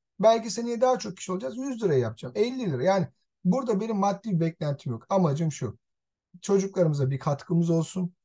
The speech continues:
ve siz çocuklarınızı birçok kişi içinde görün. Bu çok önemli. Bu çok önemli değerli velilerim. Çünkü kendi okulumuzda iyi olabiliriz ama L G S'ye bir geliyoruz,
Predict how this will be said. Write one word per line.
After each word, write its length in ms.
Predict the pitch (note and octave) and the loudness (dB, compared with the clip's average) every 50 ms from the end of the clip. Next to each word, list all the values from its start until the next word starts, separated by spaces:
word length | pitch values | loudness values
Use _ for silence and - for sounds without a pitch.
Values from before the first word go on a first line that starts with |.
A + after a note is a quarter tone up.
| _ _ _ _ - | _ _ _ _ 2
ve 220 | D3 F3+ F3+ F3 | 4 4 4 4
siz 420 | E3+ - - - G3+ F#3+ F#3 F3+ | 2 -2 -8 -4 -4 -4 -4 -4
çocuklarınızı 1000 | - - - D#3 D3 C#3 D#3+ F3 F3 - F3+ D#3+ D#3 D3 C3+ C3+ D3 D3 C3 A#2+ | -8 -6 -2 0 0 0 0 -2 -2 0 0 2 2 0 -2 -2 -4 -4 -4 -2
birçok 960 | B2+ E3 G#3 A#3 A3+ A3+ A3+ G#3+ G3 - - - E3+ E3+ E3+ E3+ F3 _ _ | -2 -2 -2 -2 -4 -6 -6 -8 -10 -10 -8 -2 0 0 0 0 -4 _ _
kişi 380 | - - D#3 C#3+ - - G#3+ F#3 | -10 -6 -6 -6 -4 -6 -8 -8
içinde 560 | F3 D3+ C#3+ - - - E3+ D3+ D3 E3 F3 | -8 -8 -10 -10 -8 -6 -4 -2 -2 -2 -2
görün. 460 | D#3 D3 D3+ D3 C#3+ C#3 C3 B2+ C3 | 0 0 -2 -2 0 -2 -2 -2 0
Bu 120 | D#3 F#3 F3+ | 0 -2 -2
çok 340 | - - F3+ F3+ - - | 0 0 -2 -2 0 -2
önemli. 540 | D#3+ D3+ D3 C#3+ C#3 C3 C3 A#2+ A2 G2 F2+ _ _ _ _ _ _ _ _ _ _ _ - | -4 -2 0 0 0 0 0 -2 -2 -4 -8 _ _ _ _ _ _ _ _ _ _ _ -4
Bu 100 | E3 F#3 | -4 -2
çok 240 | F3+ G3+ G3+ F#3+ F#3 | -2 -2 -2 0 0
önemli 300 | D#3+ D3 C3+ C3 C3 B2+ | 0 2 2 0 0 2
değerli 340 | B2+ B2+ B2+ B2 B2+ C3 | 2 2 2 2 0 -2
velilerim. 400 | C3 C3+ C#3+ D3 D3+ F3 F3+ F3+ _ _ _ _ _ _ _ | -2 -2 -2 -2 -4 -4 -6 -8 _ _ _ _ _ _ _
Çünkü 580 | _ - - G#3+ G#3+ G#3 F3 - D#3+ D3 D#3+ F3 _ _ _ _ _ _ _ _ _ _ _ _ _ _ _ _ _ - D#3+ C3+ C#3 | _ -6 -4 -2 -2 -2 -2 -2 -2 -2 -2 -4 _ _ _ _ _ _ _ _ _ _ _ _ _ _ _ _ _ -10 -10 -8 -10
kendi 300 | - - E3+ E3+ F#3 G#3+ | 0 2 2 4 4 4
okulumuzda 520 | A#3+ G#3+ F3 G#3 A3+ A3 G#3 G#3 G3+ G#3 G#3 | 2 0 0 0 -2 -2 -2 -2 0 0 0
iyi 160 | G3 G3 F#3+ | 2 4 4
olabiliriz 600 | F#3 F#3 F#3 F3+ F3 F3 E3+ E3 C#3 B2 - - _ | 6 6 6 4 4 4 2 0 -2 -2 -8 -8 _
ama 280 | D#3 D#3+ E3+ E3 D3+ | 0 2 2 2 2
L 140 | D3+ D3+ D3+ | 2 0 0
G 180 | D3+ D3+ D#3+ D#3 | 0 -2 -2 -4
S'ye 320 | D#3 - F#3+ G#3 A3 G#3 | -2 -2 -2 -2 -2 -2
bir 80 | A3+ A3+ | -4 -2
geliyoruz, 580 | G3 F3+ D#3 D3 D3 D#3 F3+ G#3+ - - _ | -2 -2 0 0 -2 -2 -4 -6 -12 -16 _